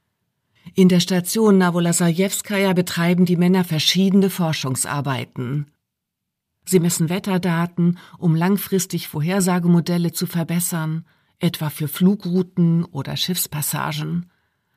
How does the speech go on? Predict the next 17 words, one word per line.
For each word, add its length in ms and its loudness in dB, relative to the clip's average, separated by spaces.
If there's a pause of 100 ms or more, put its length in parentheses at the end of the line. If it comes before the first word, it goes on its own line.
(320)
Und 180 4
sie 80 -2
untersuchen 500 0
das 160 0
Magnetfeld 640 0
der 120 0
Erde, 440 -2 (280)
damit 320 0
Kompasse, 760 -2
Funk- 440 -2
und 140 -6
Navigationssysteme 1300 0
auch 140 -6
in 140 0
Extremlagen 1040 0
zuverlässig 720 -6
funktionieren. 920 -4